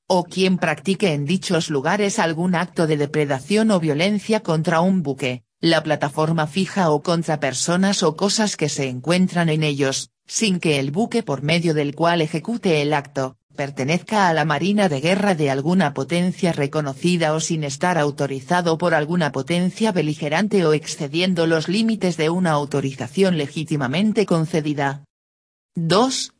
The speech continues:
el que se apoderare de algún buque o de lo que perteneciere a su equipaje por medio de fraude o violencia cometida contra su comandante. Tres, el que, en connivencia con piratas,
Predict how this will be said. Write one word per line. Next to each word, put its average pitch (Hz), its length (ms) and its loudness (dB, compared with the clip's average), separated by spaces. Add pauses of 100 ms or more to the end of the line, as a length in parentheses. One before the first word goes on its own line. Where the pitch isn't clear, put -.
(120)
el 180 200 2
que 170 140 -2
se 165 200 0
apoderare 156 600 0
de 147 160 2
algún 156 320 0
buque 196 320 0
o 175 40 2
de 165 120 0
lo 156 140 0
que 160 120 0
perteneciere 170 800 2
a 170 80 2
su 175 180 2
equipaje 170 600 0
por 135 180 -4
medio 165 320 2
de 147 140 0
fraude 160 460 2
o 156 100 2
violencia 143 580 0
cometida 160 560 0
contra 151 380 -4
su 160 160 -4
comandante. 139 800 -2 (640)
Tres, 156 420 -2 (140)
el 196 220 2
que, 156 320 -2 (160)
en 190 200 2
connivencia 147 760 -2
con 151 180 -4
piratas, 147 680 -2